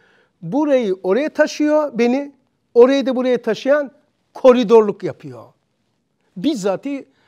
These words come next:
onun için bunu kullanarak geçiyorlar. Yani mesela Miraç ile diyor, Peygamberimiz Aleyhisselam için diyor ki, "Miraç ile," diyor, "alem-i şehadetten alemi gayba geçti," diyor.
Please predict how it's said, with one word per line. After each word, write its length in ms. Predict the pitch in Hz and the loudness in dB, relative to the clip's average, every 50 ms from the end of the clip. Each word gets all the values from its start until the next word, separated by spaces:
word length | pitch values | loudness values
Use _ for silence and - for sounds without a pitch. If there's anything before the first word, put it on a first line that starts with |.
| _ _ | _ _
onun 140 | 254 269 294 | -4 -4 -4
için 280 | - - 269 262 226 - _ _ _ _ - | -4 -6 -10 -10 -10 -14 _ _ _ _ -6
bunu 280 | 214 302 330 359 - | -2 -2 0 -2 -2
kullanarak 720 | - - 254 254 240 233 233 220 220 226 208 - - - _ _ _ - | -4 -4 -2 0 0 2 2 0 0 0 -2 -2 -6 -14 _ _ _ -8
geçiyorlar. 680 | 175 214 202 202 - 180 165 160 147 139 139 - - _ _ _ _ _ _ _ _ - | -6 -6 -6 -4 -6 -6 -6 -6 -6 -8 -12 -16 -20 _ _ _ _ _ _ _ _ -4
Yani 220 | 196 202 202 202 | -2 -2 0 -2
mesela 320 | 214 208 - 220 202 196 | -2 -4 -4 -4 -4 -2
Miraç 420 | 190 202 214 226 247 247 240 - - | -2 -2 0 0 0 0 -2 -4 -6
ile 260 | 196 190 185 175 156 | -4 -4 -4 -4 -4
diyor, 260 | 170 175 196 226 233 | -6 -6 -6 -6 -8
Peygamberimiz 500 | - - 185 170 185 175 175 175 170 156 | -10 -10 -8 -6 -6 -6 -6 -6 -6 -6
Aleyhisselam 680 | 175 170 165 - 175 147 - 160 - - 175 165 165 170 | -6 -8 -8 -10 -12 -12 -12 -14 -10 -8 -8 -8 -8 -8
için 220 | 160 - 185 180 | -10 -10 -10 -10
diyor 120 | 220 247 180 | -10 -12 -10
ki, 240 | - 190 151 - _ _ _ _ - _ _ _ _ | -10 -10 -10 -10 _ _ _ _ -20 _ _ _ _
"Miraç 460 | 180 175 208 226 254 294 311 294 - | -6 -2 0 0 2 2 0 0 -2
ile," 260 | 277 247 247 233 190 180 | -4 -2 0 -2 -2 0
diyor, 240 | 220 247 277 277 277 208 | -2 -2 -2 -2 -2 -2
"alem-i 320 | 202 208 214 247 247 233 | 0 0 0 -2 -4 -6
şehadetten 540 | - 226 226 226 208 220 - - 247 220 226 208 | -4 -2 -2 -2 -2 -4 -6 -6 -8 -8 -6 -6
alemi 340 | 196 202 208 226 220 214 | -6 -4 -2 -2 -4 -4
gayba 300 | 170 202 190 185 175 190 | -2 0 -2 0 0 -4
geçti," 460 | 175 156 151 123 - - - - - - | -6 -6 -10 -12 -14 -18 -20 -20 -20 -20
diyor. 160 | 127 117 | -20 -20